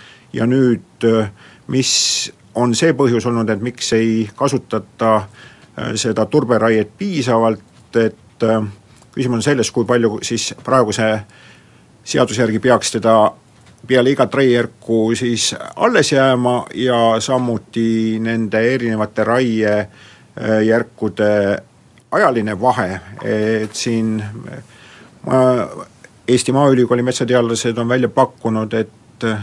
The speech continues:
ne-, see vahe võiks olla lühem ja see täius ka korraga väiksem, et ikkagi, äh, siis ka ajaliselt kiiremini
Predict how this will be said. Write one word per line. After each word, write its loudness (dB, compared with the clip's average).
ne-, -8
see -6
vahe 2
võiks -4
olla 2
lühem 0
ja 0
see -2
täius -2
ka -4
korraga 0
väiksem, -2
et -8
ikkagi, -6
äh, -4
siis -6
ka 4
ajaliselt 0
kiiremini -2